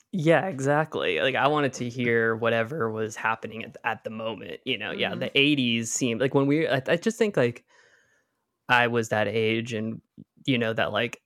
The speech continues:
Speaker 1: the eighties was, it just, everything sounded, like, old, not, not just old, but it sounded outdated. But now I listen
Speaker 2: Totally.
Speaker 1: back to it and I really like it. But, you know, when you're, when you're only ten, twelve years removed from it,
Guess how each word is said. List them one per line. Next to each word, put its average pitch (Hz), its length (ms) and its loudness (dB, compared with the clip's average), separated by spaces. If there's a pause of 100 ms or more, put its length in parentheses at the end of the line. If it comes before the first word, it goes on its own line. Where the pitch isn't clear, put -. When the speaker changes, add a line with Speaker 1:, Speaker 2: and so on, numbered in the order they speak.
(140)
Speaker 1:
the - 160 2 (100)
eighties 131 540 0
was, 117 220 -2
it 135 140 0
just, - 380 -2
everything 147 320 2
sounded, 113 760 -2 (840)
like, 117 400 -2 (540)
old, 123 400 0
not, 185 420 2
not 190 200 2
just 226 160 -4 (140)
old, 139 280 2
but 143 80 0
it 131 60 -4
sounded 143 240 0
outdated. 120 720 -4 (120)
But 127 120 4
now 151 240 6
I 135 60 4
listen 117 300 0
Speaker 2:
Totally. - 0 -
Speaker 1:
back 107 240 2
to 120 140 2
it 95 100 0
and 92 80 -4
I 117 40 -2
really 120 260 0
like - 320 -10
it. - 220 -8 (140)
But, 120 260 2
you 156 80 2
know, 110 180 -2
when 123 160 2
you're, 120 280 2
when 143 160 2
you're 135 120 4
only 143 400 2 (560)
ten, 113 520 0 (380)
twelve 113 280 0
years 110 460 -2
removed 123 420 -2
from 110 200 -4
it, 107 280 -2